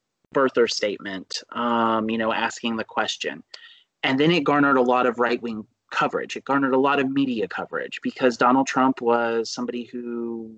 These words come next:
you know, was on The Apprentice. He was a big reality T V star, and he's sort of bringing this conspiracy theory into the mainstream. And Donald Trump liked that he was making headlines.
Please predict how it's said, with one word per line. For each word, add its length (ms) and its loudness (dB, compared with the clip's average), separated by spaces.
you 100 -2
know, 140 0
was 440 -4
on 140 -4
The 80 -2
Apprentice. 380 2
He 80 0
was 100 0
a 60 0
big 240 0
reality 420 -2
T 200 -18
V 140 2
star, 440 2
and 120 -4
he's 240 2
sort 280 4
of 220 4
bringing 360 2
this 220 0
conspiracy 580 -2
theory 380 0
into 200 -8
the 80 -14
mainstream. 840 -10
And 200 -2
Donald 280 0
Trump 280 0
liked 220 2
that 100 -8
he 120 -4
was 140 -6
making 300 -2
headlines. 800 -6